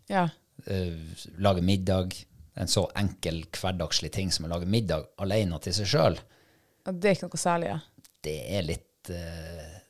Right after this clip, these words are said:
Speaker 2: ja, det er litt smått,
Speaker 1: Ja.
Speaker 2: for å si det sånn. Men det var nå for så vidt greit.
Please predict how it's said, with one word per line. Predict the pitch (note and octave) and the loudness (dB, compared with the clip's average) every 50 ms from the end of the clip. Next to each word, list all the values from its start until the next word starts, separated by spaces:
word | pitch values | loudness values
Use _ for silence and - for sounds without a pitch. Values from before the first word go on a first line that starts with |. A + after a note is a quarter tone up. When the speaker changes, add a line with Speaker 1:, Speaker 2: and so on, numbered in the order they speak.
| _ _ _ _ _ _ _ - - B3+ C4+ - - - - - - G#2 | _ _ _ _ _ _ _ -20 -20 -20 -20 -20 -20 -20 -20 -18 -14 -10
Speaker 2:
ja, | - - - - - - - D3+ - _ _ _ | -8 -8 -8 -10 -12 -16 -20 -20 -20 _ _ _
det | - A#3+ G#2+ G#2 G#2 | -16 -6 0 2 2
er | G#2+ | 2
litt | A2 G2+ - - | 2 2 2 2
smått, | - - - - - - - - B2+ B2 - - - - - - - - _ - | 4 4 4 4 4 4 2 4 4 2 2 2 -2 -4 -6 -6 -6 -6 _ -2
Speaker 1:
Ja. | G#3 G3 - - - - _ _ _ _ _ - | 2 2 2 0 -2 -14 _ _ _ _ _ -10
Speaker 2:
for | - - F2+ | -4 -4 -2
å | E2+ | -2
si | - - F2 D#2+ | -2 -2 -4 -4
det | D#2 | -4
sånn. | F#2 F2+ - - _ _ _ - - - - - - - - - - | -4 -6 -6 -10 _ _ _ -20 -18 -14 -10 -10 -10 -10 -10 0 4
Men | D3+ D3+ D#3+ | 6 8 10
det | D#3+ G#3+ G#3 | 10 10 10
var | C3 | 10
nå | F#2 E2+ | 8 6
for | - | 4
så | - G#2+ F#2+ | 2 2 2
vidt | F2+ - | 2 2
greit. | - G#2 G2+ - - - | 2 2 2 2 0 -4